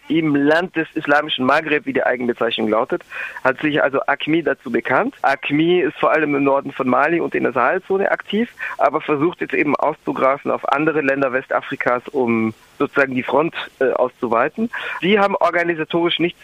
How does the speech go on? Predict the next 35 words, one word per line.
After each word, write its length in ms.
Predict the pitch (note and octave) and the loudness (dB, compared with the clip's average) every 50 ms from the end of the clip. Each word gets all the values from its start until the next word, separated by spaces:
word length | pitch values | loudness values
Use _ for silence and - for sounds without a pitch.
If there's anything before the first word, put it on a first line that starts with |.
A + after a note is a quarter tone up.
| - _ - | -20 _ -8
zu 80 | - C#3 | -8 -4
tun 260 | - - C#3 C3 A#2+ | -2 0 0 2 0
mit 160 | G#2+ - - | 0 -2 -4
dem 80 | A#2 D2+ | -4 -6
Islamischen 480 | - - - A2 A2 G#2 G2+ - G2 | -4 -2 0 0 0 0 -2 -4 -4
Staat. 280 | F#2+ - - G2+ G2+ - | -4 -2 -2 -2 0 -2
Natürlich 380 | G2+ G#2+ - C#3+ D3 D3+ D3 | -4 -2 -2 -2 0 -2 -2
gibt's 240 | - C#3+ B2 - - | -4 -6 -8 -8 -6
gemeinsame 460 | - B2 A#2 A#2+ A#2+ A#2 B2 A2+ A#2 | -2 0 0 0 0 0 0 -2 -2
ideologische 600 | - - A#2+ A#2+ A2 A2+ C3+ D#3 F3+ G3 - - - | -2 -2 0 0 2 2 2 0 0 -2 -2 -2 -2
Elemente, 440 | F#3 F#3 F3 F#3 G3+ G3+ - G#3+ G#3+ - - - - | 0 0 0 0 -2 -2 -4 -6 -6 -8 -12 -4 0
beides 280 | - B2 C3 C3 B2+ | 2 2 2 0 -2
sind 140 | - - - | -6 -8 -6
dschihadistische 600 | - B2 A#2 A#2 A#2+ D3 - - F#3 F#3 F#3+ F#3 | -2 -2 -2 0 -2 -4 -4 -4 -4 -2 -2 -2
Strömungen. 520 | D#3+ - - E3+ F3+ F3 F3+ F3+ F#3 G3 F#3+ - - - - - - | -2 -2 0 0 2 2 2 0 0 0 -2 -4 -8 -12 -12 -10 -6
Der 160 | - C#3+ - | -4 -2 -2
Islamische 540 | - D3 C#3+ C#3+ C#3 C#3+ C#3 C#3 - C#3 C3+ | -2 -2 0 0 0 0 0 -2 -4 -4 -4
Staat, 320 | - - B2+ C#3+ D#3+ - | 0 2 2 2 2 0
die 80 | D#3+ D3 | -4 -2
Keimzelle, 680 | - C#3 C#3 D#3+ F3+ - - - E3+ F3 F3+ F3+ F3 | 0 2 0 0 0 -2 -2 0 0 2 2 2 2
hat 180 | D3+ E3 E3 - | 0 -2 -2 -4
sich 160 | E3+ E3 D#3+ D#3 | -4 -2 0 0
auch 80 | C#3 | 0
irgendwann 340 | C3 - D#3+ D3+ C#3+ D3 C#3 | 0 0 0 2 2 2 2
mal 120 | C#3+ C#3 | 2 0
in 120 | - - C#3+ | 0 0 -2
der 80 | C#3 | -2
Vergangenheit 400 | B2+ - B2 B2+ C#3 D3 D#3 D3 | 0 0 0 0 0 0 0 -4
von 140 | - - - | -4 -6 -4
Al-Qaida 500 | - - C3 - - A#2 C3 C3+ B2+ G2+ | -2 -2 -2 0 -2 -2 0 0 0 0
abgespalten. 640 | - G#2+ - - A#2+ - - G2+ G2 F#2+ - - - _ - - - - | 0 -2 -4 -6 -8 -6 -4 -4 -4 -4 -4 -8 -20 _ -12 -12 -8 -2
Aber 140 | - - B2 | -2 -2 0
selbst 200 | D3 D#3 C#3 - - | 0 -2 -2 -4 -2
innerhalb 300 | E3+ F3 F#3 F3 E3+ - | 0 2 2 2 2 0
von 140 | - D3 | -4 -8